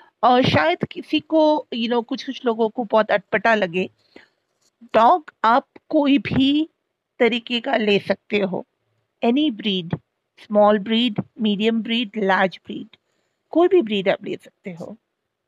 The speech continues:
आप इंडियन डॉग्स भी, इंडियन स्ट्रे डॉग्स भी ले सकते हो, they are very, very intelligent। And I would always recommend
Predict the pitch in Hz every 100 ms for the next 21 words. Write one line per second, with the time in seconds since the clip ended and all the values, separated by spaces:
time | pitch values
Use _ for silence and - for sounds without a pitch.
0 | _ _ - - 320 285 359 392 320 247
1 | 214 - - 202 220 220 240 214 - 285
2 | 311 311 285 - 220 196 175 202 - 196
3 | 180 185 185 180 202 254 226 208 214 185
4 | - - 165 - 208 - _ _ _ _
5 | - 214 220 220 220 190 - 214 285 330
6 | 381 330 - 190 185 233 - 285 214 180